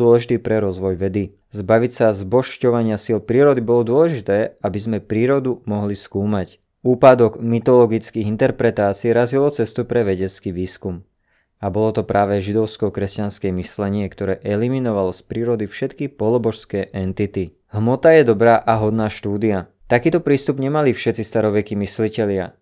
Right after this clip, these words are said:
Kresťanský svetonázor však poskytuje priestor pre štúdium hmotného sveta, ktorý je hodný tohto štúdia.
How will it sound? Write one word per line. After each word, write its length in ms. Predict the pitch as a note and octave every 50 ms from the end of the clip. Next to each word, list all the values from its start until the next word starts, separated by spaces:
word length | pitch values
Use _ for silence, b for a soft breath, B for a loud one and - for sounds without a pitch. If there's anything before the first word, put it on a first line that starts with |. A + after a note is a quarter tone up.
| _ -
Kresťanský 480 | A#2 A2 - - B2 A#2+ A#2+ - -
svetonázor 720 | B2 - - A#2 A2 - A#2 A2 G#2+ G#2+ G#2 G#2 A#2 A#2 A#2
však 320 | - - A2 G#2 - -
poskytuje 480 | A#2+ A#2 A#2 - - C3+ - C3+ A#2+ G#2+
priestor 480 | - - A2 A2+ A2+ - - A#2+ A2+
pre 240 | G#2+ - G#2+ G2+ G2
štúdium 400 | - - - B2 B2 A#2+ A#2 G2+ F#2+ F#2
hmotného 400 | G#2+ A#2+ A#2 - E3 D#3+ D3+ D3+
sveta, 480 | - G#2 F#2 F2+ - F#2+ G2 G#2 b b b b b b b b b
ktorý 560 | - - A2+ G#2+ G#2 A2 G#2+ G#2+ G#2+ A2 - _ -
je 240 | A2+ A2+ A2 A#2+ A#2+ A2+ G#2
hodný 400 | B2 C#3+ E3 G3 F3+ E3 C3 -
tohto 320 | A2 G2 - - - F#2+
štúdia. 480 | - - - F#2+ F2+ E2+ F2 F2 G2